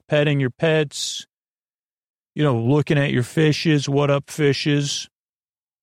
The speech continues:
and other, you know, all, all pets. Uh, you know, when I say what up fishes, it's like saying deep,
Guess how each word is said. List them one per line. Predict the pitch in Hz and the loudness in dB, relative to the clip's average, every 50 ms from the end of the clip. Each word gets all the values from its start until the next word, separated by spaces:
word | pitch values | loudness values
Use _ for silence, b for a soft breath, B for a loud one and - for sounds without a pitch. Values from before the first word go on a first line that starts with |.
| _ _ _ _ _ _ _ _ _ _ | _ _ _ _ _ _ _ _ _ _
and | 147 135 131 131 135 | -2 0 0 2 2
other, | 135 131 143 135 135 | 2 2 2 0 0
you | 147 156 | 0 0
know, | 160 147 120 - | 0 0 0 0
all, | 135 131 139 143 147 147 | 0 0 0 0 0 0
all | 139 143 147 156 156 | 0 2 2 2 0
pets. | - - 160 131 113 104 - - - - | 0 0 0 0 0 -2 -6 -10 -6 -2
Uh, | 143 143 147 | -2 -2 -2
you | 151 160 147 | -2 -2 0
know, | 156 151 | 0 2
when | 139 143 143 | 2 2 2
I | |
say | 135 - - 165 156 | 0 0 0 0 0
what | 156 156 156 | 2 2 2
up | 156 139 - | 0 0 -2
fishes, | - - 156 143 - - 127 113 113 107 | 0 0 0 0 2 0 0 -2 0 -2
it's | 127 123 - - - | -4 -6 -4 -2 0
like | 135 123 120 | 0 0 -2
saying | - - - 131 123 120 117 113 113 | -2 -2 -2 0 0 0 0 0 0
deep, | 139 139 139 | 0 0 -2